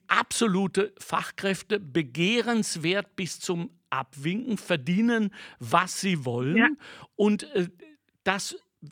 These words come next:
Speaker 1: müsste doch eigentlich gemäß dessen, was Sie uns vorher erklärt haben, f-, ähm, äh, äh, Frau Adensamer, äh, so sein, dass ab dem Moment, wo die, wo der Beruf männlich wurde,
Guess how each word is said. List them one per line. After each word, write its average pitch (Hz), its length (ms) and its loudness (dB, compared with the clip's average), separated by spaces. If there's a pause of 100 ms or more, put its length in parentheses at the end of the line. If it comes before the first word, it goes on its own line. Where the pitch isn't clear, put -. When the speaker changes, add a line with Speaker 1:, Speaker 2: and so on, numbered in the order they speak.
(120)
Speaker 1:
müsste 196 540 2
doch 170 260 0
eigentlich 170 800 -2 (380)
gemäß 170 420 4
dessen, 185 420 0
was 160 180 0
Sie 202 120 -4
uns 160 220 -2
vorher 170 400 0
erklärt 143 640 -4
haben, 208 380 -2 (340)
f-, - 240 -14
ähm, 180 520 0
äh, 180 200 -2
äh, - 380 -6
Frau 175 260 4
Adensamer, 180 680 2 (200)
äh, 180 220 0
so 180 320 4
sein, 170 360 2
dass 185 280 2 (220)
ab - 220 -6
dem 196 160 2
Moment, 180 440 2
wo 151 120 2
die, 131 300 -4 (160)
wo 143 160 -2
der 139 120 0
Beruf 117 400 -6
männlich 175 640 4
wurde, 226 300 0